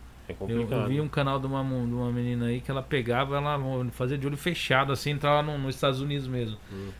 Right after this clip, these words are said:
Speaker 2: Um bagulho que ficava um tanto assim e outro tanto assim do outro lado, tipo, mais ou menos um palmo de distância.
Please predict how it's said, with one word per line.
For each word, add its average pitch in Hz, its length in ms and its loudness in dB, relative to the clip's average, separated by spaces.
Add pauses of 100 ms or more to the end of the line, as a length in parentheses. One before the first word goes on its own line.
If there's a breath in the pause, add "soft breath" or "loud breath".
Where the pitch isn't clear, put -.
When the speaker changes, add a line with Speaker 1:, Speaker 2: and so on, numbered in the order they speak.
(140)
Speaker 2:
Um 127 100 -2
bagulho 143 340 -2
que 139 80 -14
ficava 147 300 -2
um 143 60 -4
tanto 175 320 2
assim 175 420 -4
e 180 60 0
outro 170 280 -4
tanto 165 280 0
assim 156 260 -4
do 156 80 0
outro 151 240 -4
lado, 135 240 0
tipo, - 240 -12
mais 147 140 -2
ou 143 60 -2
menos 170 160 -2
um 311 40 -6
palmo 160 420 0
de 131 100 -8
distância. 120 600 -6